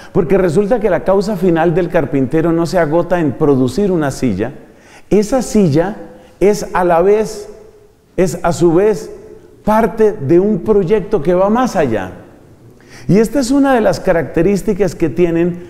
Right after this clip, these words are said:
las causas. Y es que las causas se pueden relacionar unas con otras de un modo que podríamos decir están encadenados.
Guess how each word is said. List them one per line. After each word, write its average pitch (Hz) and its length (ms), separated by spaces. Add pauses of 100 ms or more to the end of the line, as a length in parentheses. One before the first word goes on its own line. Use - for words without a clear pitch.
(160)
las 135 300
causas. 160 840 (1200)
Y 170 160
es 185 100
que 247 160
las 214 200
causas 202 460
se 170 140
pueden 180 280
relacionar 165 560
unas 196 280
con 185 220
otras 160 640
de 147 100
un 170 180
modo 175 460 (220)
que 156 100
podríamos 151 560
decir 147 340
están 143 400
encadenados. 147 880